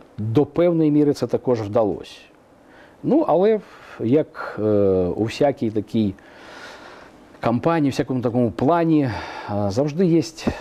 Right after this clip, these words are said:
свої чинники X, які спрацьовують в самий непідходящий момент для агресора, які, е,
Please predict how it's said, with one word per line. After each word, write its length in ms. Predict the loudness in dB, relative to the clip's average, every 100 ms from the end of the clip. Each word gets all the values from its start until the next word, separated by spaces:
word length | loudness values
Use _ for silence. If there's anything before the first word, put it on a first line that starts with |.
| -10
свої 420 | -10 -2 2 2
чинники 640 | 0 0 2 2 0 -2 0
X, 340 | 0 -2 -6 -12 -16 _ -20 -12
які 220 | -8 -2 -2
спрацьовують 840 | 0 -2 2 2 4 2 -2 -12 _ _ _ -20 -20 -20 -20
в 60 | -6
самий 240 | -2 0
непідходящий 640 | 0 -2 -2 0 0 0 -2
момент 380 | -2 -2 -6 -10 -20 -20 _ _ -14
для 200 | -2 0
агресора, 640 | 2 0 0 -2 -2 -6 -8 -16 -20 -20 -20 -12 -2
які, 560 | 0 0 0 4 4
е, 520 | 2 0 2 2 2